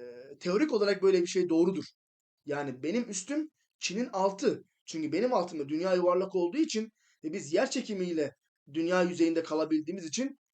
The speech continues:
e, Çin benim altıma denk geliyor. Dolayısıyla yukarısı aşağısı tamamıyla izafi. Yukarı çıkarsam yukarısı bana yukarısı olmaz gibi. Bu, bu meseleyi böyle anlamak lazım.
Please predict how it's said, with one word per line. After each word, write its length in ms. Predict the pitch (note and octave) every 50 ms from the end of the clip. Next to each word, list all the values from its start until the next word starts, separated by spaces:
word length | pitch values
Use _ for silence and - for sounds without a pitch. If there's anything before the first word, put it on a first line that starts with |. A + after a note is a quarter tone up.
| _ _
e, 100 | - -
Çin 240 | - - C#4+ C#4+ C4+
benim 180 | D4 D4+ D4 C#4
altıma 340 | C4+ A#3+ - C#4 D#4 E4 D#4
denk 200 | A#3 G3 F#3 F#3
geliyor. 300 | D#3+ C#3 C3+ A#2+ G#2+ - _ _ _ _ _ _ _ _ _ E3
Dolayısıyla 420 | F#3+ G3 A#3 B3 - - C#4+ C#4
yukarısı 500 | A#3 G3+ A3 A3 - A#3 A#3+ A3 - G3
aşağısı 600 | - G3+ G3 - - G#3 G#3+ G3 G3 - - C#4+ - _ _ _ _ _
tamamıyla 460 | - F#3 G3 A3 B3 B3 D#4+ F4+ D#4
izafi. 500 | G3+ F3+ - D#3 D3 C3+ C3+ - B2 - _ _ _ _ _ _ -
Yukarı 280 | F#3 F#3 G3+ B3 C4 B3+
çıkarsam 500 | - - - G#3 F3 E3 - A#3+ B3 A#3
yukarısı 440 | G3+ F#3 - G3 G3+ G3+ - A3 F#3+
bana 140 | G3 G3+ G3
yukarısı 420 | G3 F#3+ - G3 G3 F#3+ A3 A3
olmaz 440 | G#3 G3+ G3+ G3 D3+ - - - _ _ _ _ _ _ _ _ _ _ _ _ _ _ _ _ -
gibi. 400 | D#3+ F#3 F#3+ D3+ - - - _ _ _ _ _ _ _ _ _ -
Bu, 140 | D4 - _ _ -
bu 100 | D4 D4
meseleyi 400 | C#4 A#3 - G3+ G3 C4+ D4 G3
böyle 220 | F#3+ F#3+ F#3 G#3
anlamak 460 | G3 F3+ D#3+ D3+ C#3 C3+ C3+ - -
lazım. 280 | C3 A#2+ A2+ A2 A#2